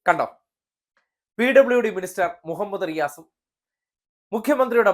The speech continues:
മകൾ വീണ വിജയനുമാണ്. ഇരുവർക്കും വിവാഹ മംഗളാശംസകൾ. ആദ്യമേ അതങ്ങ്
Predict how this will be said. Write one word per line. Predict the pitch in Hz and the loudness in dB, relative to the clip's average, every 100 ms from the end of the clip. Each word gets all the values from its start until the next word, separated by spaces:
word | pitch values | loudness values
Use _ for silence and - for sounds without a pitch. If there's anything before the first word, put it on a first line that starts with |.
| 180 | 2
മകൾ | 180 175 - 156 | 0 -4 -8 -8
വീണ | 190 190 156 | 0 0 0
വിജയനുമാണ്. | 131 104 85 _ _ _ _ _ _ - 175 | -4 -18 -20 _ _ _ _ _ _ -6 -2
ഇരുവർക്കും | 180 160 175 180 _ _ 156 185 | 0 -2 -6 -14 _ _ -14 -6
വിവാഹ | 185 202 196 190 151 | 2 2 2 -2 -4
മംഗളാശംസകൾ. | 147 147 117 - 104 - _ _ _ _ _ _ _ _ | -6 -4 -4 -6 -18 -20 _ _ _ _ _ _ _ _
ആദ്യമേ | 143 160 160 151 135 | -2 -2 -2 -4 -6
അതങ്ങ് | 131 | -8